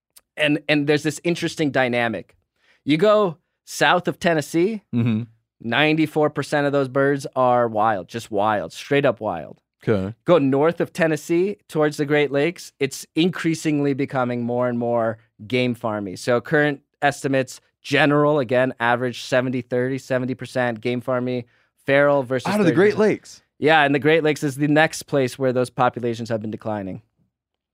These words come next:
Speaker 1: They're exactly those locations. So again, you could say, "Oh, you have no data for association of that sort." Sure. But my hypothesis is at
Speaker 2: Yeah.
Speaker 1: least provide,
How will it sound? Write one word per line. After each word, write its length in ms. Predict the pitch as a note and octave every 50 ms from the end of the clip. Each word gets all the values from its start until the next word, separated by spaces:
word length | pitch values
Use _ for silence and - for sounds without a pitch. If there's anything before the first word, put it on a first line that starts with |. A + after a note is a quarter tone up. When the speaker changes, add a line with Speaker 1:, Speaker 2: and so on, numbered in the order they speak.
| _ _ _ _ _ _ _ _ _ _ _ _ _ _ _ -
Speaker 1:
They're 120 | C#3 C#3+ C#3+
exactly 440 | C3 C3+ D#3+ D#3 D#3 D3 - E3 D#3
those 220 | D3 D3+ C#3+ C3
locations. 680 | D3+ C#3 C3 - C3+ B2+ C3 B2+ - B2+ G#2 G2+ - - -
So 180 | - - E3+ D#3
again, 400 | D3+ D3 D#3+ D#3 D3+ D3+ D3 C#3+
you 80 | C#3 B2+
could 120 | D3 B2
say, 240 | - D3 C#3 C3+ C3+ C3+
"Oh, 140 | C#3 C3+
you 160 | C3 C3 C3 C3
have 100 | B2+ B2
no 300 | C3 C3 C3 C3 B2+ B2
data 340 | A#2+ C3+ B2+ B2 C3 B2+
for 220 | A#2+ - B2+ B2 A#2+
association 720 | A2+ - C#3 B2 - - A#2+ A#2 A#2 A#2 A2 - B2 A2+
of 100 | A2+ G#2+
that 180 | A#2+ A2+ A2 -
sort." 280 | - A#2+ A2+ A2+ G#2+ -
Sure. 340 | - - B2+ A#2 A2+ G#2+ - _ _ - - _ _ -
But 100 | - C#3
my 140 | C#3+ C#3+ C#3
hypothesis 640 | C#3+ C#3+ - - E3 F3 E3 D#3 C#3 - C#3+ C3 B2
is 60 | C#3
at 200 | C#3 C3+ C3+ A#2
Speaker 2:
Yeah. 140 | G#2+ G#2+ G#2+
Speaker 1:
least 260 | G#2+ G#2+ A#2 - -
provide, 500 | - C#3+ C3+ B2+ B2+ C3+ B2+ C3+ C#3